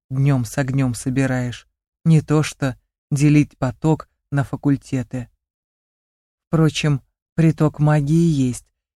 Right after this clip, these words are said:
и даже чуть всколыхнулся за последние годы, и то сахар». «Факультет», подтвердил он. «Маг-механика»,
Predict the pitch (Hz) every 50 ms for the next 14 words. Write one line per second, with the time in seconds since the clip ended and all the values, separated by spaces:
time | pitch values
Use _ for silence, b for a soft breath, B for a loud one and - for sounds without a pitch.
0 | _ - 156 156 135 147 151 147 135 156 151 - - - 151 - - - - -
1 | - 147 139 143 139 - - 156 165 160 147 - - 139 123 127 139 - - 135
2 | 127 - - 139 135 127 120 131 131 131 127 120 127 127 120 113 123 120 - _
3 | _ _ _ _ _ _ _ - 190 185 - - 131 120 113 - - - 120 117
4 | 110 - - 123 - _ _ _ _ _ _ _ _ _ _ _ _ _ _ _
5 | _ - 233 220 - 220 202 - - - 139 131 123 - _ _ _ _ _ _
6 | _ _ _ _ _ _ - 147 110 - - 131 135 135 127 120 131 127 123 -
7 | - - 123 127 123 120 117 110 _ _ _ _ _ _ _ _ _ _ _ _
8 | _ _ _ - - 165 175 165 160 - - 170 170 165 - - 175 165 151 135
9 | 131 127 110 - - 123 117 -